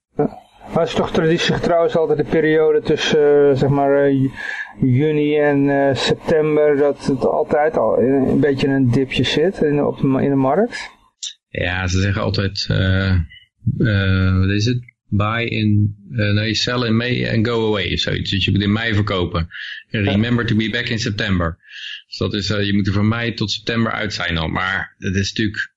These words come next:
Speaker 2: eh, dat kan nooit land ha-, lang handhaven, want als iedereen dat, die regel toepast, dan verkopen ze allemaal al voor, eh, ja, voordat het omlaag begint te gaan. En dat betekent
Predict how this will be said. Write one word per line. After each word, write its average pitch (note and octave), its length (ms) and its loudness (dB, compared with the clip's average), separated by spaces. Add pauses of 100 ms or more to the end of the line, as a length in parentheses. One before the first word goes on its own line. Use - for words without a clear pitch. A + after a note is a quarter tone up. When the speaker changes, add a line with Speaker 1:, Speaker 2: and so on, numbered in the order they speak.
(100)
Speaker 2:
eh, G#2 200 -6
dat G#2 180 -4
kan A2 200 -2
nooit A2+ 240 -2
land G#2+ 240 -2
ha-, G#2 280 0
lang A2 200 0
handhaven, G#2+ 400 -2
want G2+ 160 0
als G#2 140 -2
iedereen G#2 600 0
dat, A2 140 -2 (120)
die G#2 160 0
regel G#2+ 420 -4
toepast, G2+ 420 -2
dan G#2 80 0
verkopen G2+ 420 -2
ze G2+ 60 0
allemaal G2+ 640 -2 (460)
al G2 240 0
voor, G2 580 0 (500)
eh, G2 440 -2
ja, G#2 220 -4
voordat G#2 320 -2
het G2 120 -2
omlaag G2+ 280 -2
begint G#2+ 300 0
te - 60 -2
gaan. A2 380 -2 (280)
En A2+ 180 -4
dat G2+ 120 -2
betekent G2 460 -4